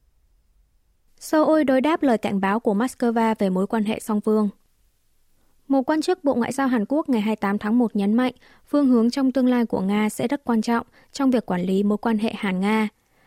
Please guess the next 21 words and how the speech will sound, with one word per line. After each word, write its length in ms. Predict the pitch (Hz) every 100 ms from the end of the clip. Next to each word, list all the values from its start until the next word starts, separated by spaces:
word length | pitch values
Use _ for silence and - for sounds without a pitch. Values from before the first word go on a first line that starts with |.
| _ -
Lập 120 | 254
trường 200 | - 247
này 200 | 247 240
được 160 | 226 226
đưa 160 | 269
ra 240 | 269 269 262
sau 220 | - 254
khi 160 | 262 247
Moscow 540 | 277 - 254 247 233
cảnh 240 | - 190
báo 140 | 180 202
rằng 280 | 226 220 190 - _
quan 160 | 233 220
hệ 160 | 220
với 140 | 202 196
Seoul 360 | - 226 233 226
có 160 | 208 226
thể 140 | 208
sẽ 200 | - 226
đổ 160 | 208 -
vỡ, 280 | - 254